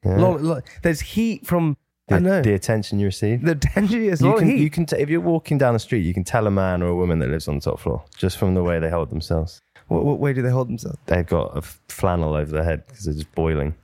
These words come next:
Speaker 2: So if you,
Speaker 1: So
Speaker 2: if,
Speaker 1: hot.
Speaker 2: if I, if I was, g-, if I was someone who lived in a penthouse, no, you were someone who lived in a penthouse.
Speaker 1: Yeah.
Speaker 2: What kind of demeanor would you have?
Speaker 1: Do you, you, can you not tell?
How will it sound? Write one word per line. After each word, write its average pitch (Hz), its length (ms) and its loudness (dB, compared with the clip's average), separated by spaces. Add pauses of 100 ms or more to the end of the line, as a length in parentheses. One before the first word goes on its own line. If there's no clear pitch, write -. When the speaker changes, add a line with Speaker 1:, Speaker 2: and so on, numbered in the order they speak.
Speaker 2:
So - 140 0
if 147 120 0
you, 180 180 2
Speaker 1:
So 92 80 4
Speaker 2:
if, 85 100 4
Speaker 1:
hot. 85 260 -2
Speaker 2:
if 151 100 -2
I, 160 220 0
if 147 120 -2
I 160 80 2
was, 170 140 0
g-, 156 100 -2
if - 240 -4
I 170 160 2
was 160 200 0
someone 139 220 0
who 131 80 2
lived 123 400 -2
in 127 120 0
a 127 40 -2
penthouse, - 760 -4 (380)
no, 139 120 2
you 156 280 4
were 165 80 2
someone 139 240 -2
who 131 60 -2
lived 123 180 -2
in 123 60 0
a 113 60 -2
penthouse. 104 580 -4 (120)
Speaker 1:
Yeah. 87 220 0 (340)
Speaker 2:
What - 280 0
kind 160 140 -2
of 131 80 -4
demeanor 127 380 0
would 117 200 -4
you 120 80 -10
have? 127 220 -4
Speaker 1:
Do 175 100 -2
you, 175 260 0
you, 165 200 -10 (140)
can - 180 -2
you 165 40 2
not 165 160 -2
tell? 190 320 -2